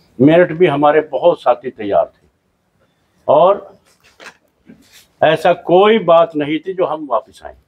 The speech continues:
लेकिन चौदह तारीख में अमर उजाला अखबार जो सहारनपुर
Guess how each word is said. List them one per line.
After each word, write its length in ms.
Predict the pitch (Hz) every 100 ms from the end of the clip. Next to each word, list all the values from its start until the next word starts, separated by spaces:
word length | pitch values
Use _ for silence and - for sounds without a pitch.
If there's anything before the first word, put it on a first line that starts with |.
| _ _ _ _ _ _ - - -
लेकिन 600 | 131 180 180 226 233 220 - _ _ _ _ _ _
चौदह 280 | 180 208 208
तारीख 420 | 202 165 165 151
में 320 | 170 202 214 - _
अमर 220 | 170 202
उजाला 320 | 190 156 139 131
अखबार 440 | 107 101 95 - _ _ _ _
जो 60 | -
सहारनपुर 680 | - 120 139 135 - 123